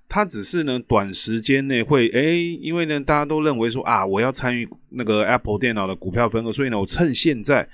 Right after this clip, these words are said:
快点去买一些 Apple 电脑的一些股票。所以你会发现说，奇怪，为什么它从宣布股票分割之后，哦，包括 Tesla，哦，特-，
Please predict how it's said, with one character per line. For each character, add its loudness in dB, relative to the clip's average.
快 4
点 -4
去 0
买 0
一 0
些 2
Apple 2
电 -2
脑 -6
的 -4
一 -4
些 0
股 -10
票。 -4
所 2
以 2
你 -2
会 2
发 4
现 -4
说， 0
奇 -2
怪， 0
为 4
什 -2
么 -6
它 0
从 -4
宣 0
布 2
股 -6
票 2
分 -2
割 2
之 -2
后， 0
哦， -4
包 2
括 2
Tesla， 0
哦， -6
特-， 0